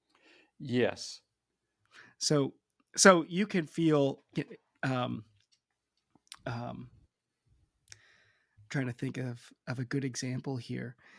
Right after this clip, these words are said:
Speaker 2: Yeah, I, I, you know, I was having a conversation with somebody, this was a couple of weeks ago, who felt called to ministry, right? But it would mean that they would have to give up quite a bit, including some serious income. And,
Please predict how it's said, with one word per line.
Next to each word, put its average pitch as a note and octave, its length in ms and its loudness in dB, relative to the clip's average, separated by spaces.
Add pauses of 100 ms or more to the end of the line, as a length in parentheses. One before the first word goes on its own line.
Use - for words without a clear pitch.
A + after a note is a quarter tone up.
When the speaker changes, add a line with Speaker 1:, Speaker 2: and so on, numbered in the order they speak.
(160)
Speaker 2:
Yeah, G#3+ 280 4
I, F3 100 -2 (160)
I, F3+ 60 -4 (400)
you D3 80 2
know, D3 280 4
I D#3 80 4
was D3+ 140 4
having E3 200 4
a D#3+ 40 2
conversation E3 680 -2
with B2 160 -10
somebody, B2+ 460 -6
this C3+ 200 -6
was C3 120 -6
a C#3 40 -6
couple C3+ 260 -6
of B2+ 60 -4
weeks E3 220 -2
ago, C3 340 -2 (1000)
who G#3+ 80 10
felt G3+ 260 8
called F#3 280 10
to D#3+ 100 0
ministry, D#3+ 680 2 (440)
right? C3+ 240 -8 (640)
But F#3+ 200 8
it D#3+ 120 0
would E3+ 200 2
mean G3 200 6
that G3 180 2
they F3 120 8
would F3 120 6
have F3+ 240 2
to D#3 100 0
give D#3+ 320 2
up F3+ 220 2
quite E3 320 0
a D3+ 40 2
bit, D#3+ 260 2
including E3+ 580 6
some C#3 220 -2
serious D3 680 -2
income. C#3 520 -6 (1300)
And, B2+ 460 -4